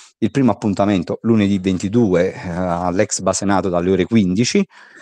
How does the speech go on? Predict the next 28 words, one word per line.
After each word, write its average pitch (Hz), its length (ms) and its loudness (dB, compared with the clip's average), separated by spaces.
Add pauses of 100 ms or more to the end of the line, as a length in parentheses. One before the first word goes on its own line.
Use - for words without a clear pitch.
(200)
e 147 280 2
poi 127 160 4
l'altro 151 280 2
appuntamento 117 580 2
in 85 60 -2
realtà 92 360 2
su 92 160 -8
cui, 117 180 -2
eh, 90 320 0 (220)
su 104 160 -4
cui 101 340 2
and-, 92 240 2
andremo 98 520 2
sicuramente 127 580 0
è - 80 0
il 127 80 4
Consiglio 117 460 0
Comunale 110 480 2
Monotematico 104 720 0
che 110 120 -4
il 107 60 -6
Comune 127 260 0
di 110 100 2
Napoli 98 280 2
ha - 40 -8
convocato 101 480 0
su 101 140 -12
Bagnoli, 87 520 0